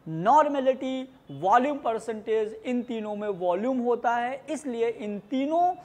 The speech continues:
जो concentration को represent करते हैं ये temperature पे depend करेंगे। Clear? मैंने आपको पहले भी बताया था कि जहाँ जहाँ वॉल्यूम होता है वो temperature पर depend करता है।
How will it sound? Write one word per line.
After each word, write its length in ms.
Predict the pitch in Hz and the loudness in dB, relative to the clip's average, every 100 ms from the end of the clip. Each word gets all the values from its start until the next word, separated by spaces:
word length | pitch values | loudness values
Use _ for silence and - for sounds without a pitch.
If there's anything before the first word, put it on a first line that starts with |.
| - 196 | -16 -2
जो 120 | 240 | -2
concentration 680 | 240 220 240 220 226 226 220 | 0 -4 -8 -8 -8 -8 -8
को 80 | 220 | -6
represent 500 | 202 202 208 269 262 | -4 -4 -2 -2 -2
करते 280 | 214 - | -6 -8
हैं 160 | 214 214 | -10 -8
ये 120 | 208 | -6
temperature 540 | 208 185 175 180 175 185 | -4 -6 -8 -10 -8 -10
पे 160 | 185 | -8
depend 420 | 156 160 247 339 403 - - | -10 0 2 2 -4 -10 -6
करेंगे। 520 | 190 160 196 220 175 135 - - | -2 0 0 -2 -4 -6 -10 -8
Clear? 360 | 240 311 285 - - - - | -4 0 -2 -4 -20 -20 -12
मैंने 200 | 185 196 | -8 -4
आपको 280 | 202 208 226 | -2 -2 -6
पहले 380 | - 196 214 240 | -4 0 6 4
भी 100 | 247 | 4
बताया 300 | 269 254 254 | 0 2 0
था 300 | 240 262 320 - - - - | 0 -2 -2 -4 -20 -12 -8
कि 60 | |
जहाँ 480 | 180 175 180 240 359 | -4 -2 -2 0 0
जहाँ 380 | - 262 233 269 247 185 | 2 0 0 0 0 -2
वॉल्यूम 460 | 196 202 247 269 | -2 -2 -2 -2
होता 360 | 214 208 190 196 | -2 -4 2 2
है 460 | 190 214 220 294 349 - - - | 2 0 0 0 -6 -12 -18 -14
वो 260 | 185 226 262 | -6 -2 -2
temperature 760 | 254 208 202 190 208 202 226 220 | -2 -6 -6 -8 -6 -6 -8 -10
पर 180 | - | -10
depend 440 | 196 170 202 285 403 415 - | -12 -10 -8 -8 -8 -12 -10
करता 360 | 160 143 - 151 | -8 -6 -2 -2
है। 320 | 151 202 196 | 0 0 0